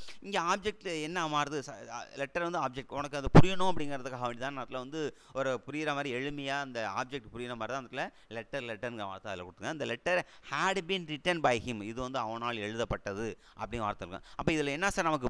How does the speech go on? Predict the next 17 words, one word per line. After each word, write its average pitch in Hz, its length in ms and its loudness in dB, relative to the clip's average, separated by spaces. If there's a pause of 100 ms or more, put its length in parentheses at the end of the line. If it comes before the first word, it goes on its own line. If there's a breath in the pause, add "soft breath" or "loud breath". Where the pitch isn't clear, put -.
புரியுது 135 400 8
அப்படின்னாக்க, 120 420 2 (340 loud breath)
ப்ளஸ் 139 180 4
பாஸ்ட் 151 340 6
பர்ஃபெக்ட் 156 460 -2
பொறுத்த 131 220 -4
வரைக்கும் 135 260 -8 (120)
had 151 180 4
written 147 340 0
இருந்துச்சுன்னா 135 240 -6 (280 loud breath)
had 175 260 0
been 170 260 -8
written 143 140 -6
அந்த 123 240 -8
இடத்துல 117 160 -8
மாத்தணும். 101 500 -8 (220 soft breath)
அப்ப 135 480 -2